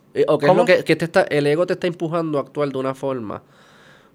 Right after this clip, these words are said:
Speaker 1: ¿Cuál es esa forma? ¿Qué, qué es lo que está tratando de proteger el ego? ¿Como tu standing en la jerarquía?
Speaker 2: No,
Speaker 1: ¿Como,
Speaker 2: no.
Speaker 1: como los demás te ven? ¿Como una apreciación de los demás hacia
Speaker 2: A mí me
Speaker 1: ti?
Speaker 2: importa bien poco lo que la gente... o sea, yo no
Speaker 1: ¿Y
Speaker 2: tengo
Speaker 1: qué es lo, y qué, qué hace el ego?
Speaker 2: que me, no me siento cómodo, que siento que esto no está pa' mí, que esto no es pa' mí, que yo no quiero estar en este, en este lugar.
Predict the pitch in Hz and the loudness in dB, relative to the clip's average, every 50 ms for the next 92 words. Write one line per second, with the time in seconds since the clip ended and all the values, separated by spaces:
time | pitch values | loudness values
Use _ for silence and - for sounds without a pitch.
0 | _ _ _ - 151 170 175 165 175 165 165 151 147 - 113 98 90 95 101 98 | _ _ _ 2 2 2 2 0 -2 -4 -4 -6 -6 -6 -8 -8 -6 -8 -8 -6
1 | - 117 123 - - 147 143 156 165 156 160 151 151 151 143 143 143 139 143 143 | -6 -8 -8 -6 -4 -4 -2 -2 -2 -2 -4 -4 -4 -4 -4 -2 -2 -4 -4 -4
2 | 143 135 - 127 113 - 117 117 117 110 110 104 92 85 85 82 92 95 101 101 | -6 -6 -6 -6 -6 -6 -6 -6 -6 -6 -6 -6 -6 -6 -6 -8 -8 -8 -8 -8
3 | 98 90 85 - 82 - - - 113 113 123 127 127 123 117 110 107 107 107 101 | -10 -10 -12 -12 -16 -18 -14 -8 -6 -6 -6 -4 -4 -4 -4 -4 -4 -4 -4 -4
4 | 98 101 104 107 90 76 - - - - 135 143 151 151 147 147 143 135 127 120 | -4 -4 -6 -8 -8 -10 -12 -14 -12 -8 -4 -2 0 0 0 0 0 0 0 2
5 | 113 110 110 110 104 147 139 131 127 123 120 113 120 113 123 127 - - 135 120 | 2 2 2 2 2 2 2 2 2 2 2 0 0 0 0 -2 -2 -2 0 0
6 | 117 123 131 127 127 127 127 - - - - 127 123 120 120 123 135 - - 185 | 2 2 0 0 -2 -6 -10 -16 -14 -10 -8 -6 -4 -4 -2 -2 -2 -2 -2 -2
7 | - 147 127 - 139 135 131 127 123 117 113 113 117 120 123 117 127 - 143 147 | -2 -2 -2 -2 -4 -4 -2 -4 -4 -4 -6 -6 -6 -6 -6 -6 -6 -4 -2 -2
8 | 151 165 160 147 180 175 175 - 170 165 160 147 147 160 151 151 151 143 139 131 | -2 -2 -2 -2 -4 -2 -2 -2 -2 -2 -4 -4 -4 -4 -2 -2 -2 -2 -2 -4
9 | 127 123 123 131 131 - 156 135 127 127 131 135 143 147 147 160 165 165 185 196 | -4 -6 -10 -12 -4 0 2 2 2 2 0 0 0 0 0 0 0 2 2 0
10 | 190 190 - - 160 151 160 156 151 165 160 156 151 - 160 127 92 - - 196 | 0 -2 -4 -8 -6 -6 -6 -6 -4 -4 -4 -2 -2 -4 -4 -4 -2 2 4 4
11 | 190 185 180 180 180 185 190 214 190 220 240 220 - 220 185 175 165 175 196 196 | 4 4 0 0 0 0 2 2 4 2 2 4 4 4 6 6 6 6 6 6
12 | 170 143 143 135 139 127 151 175 180 165 220 170 170 165 151 - 196 185 180 - | 6 4 4 4 2 2 2 0 4 4 4 4 4 2 2 2 0 0 2 2
13 | - 190 180 185 156 143 151 156 151 143 143 156 156 170 - - 165 143 127 131 | 2 2 2 2 0 -2 2 2 2 2 2 0 -4 -4 -2 0 0 0 0 -2
14 | 143 143 135 135 143 160 165 170 175 170 175 175 170 170 165 160 160 160 160 - | -2 -2 0 0 0 0 2 2 0 2 4 6 6 6 6 4 2 -2 0 2
15 | 170 160 143 151 147 151 156 147 147 165 151 147 135 135 143 139 | 2 2 2 0 -2 -4 -6 0 2 2 2 4 2 2 0 0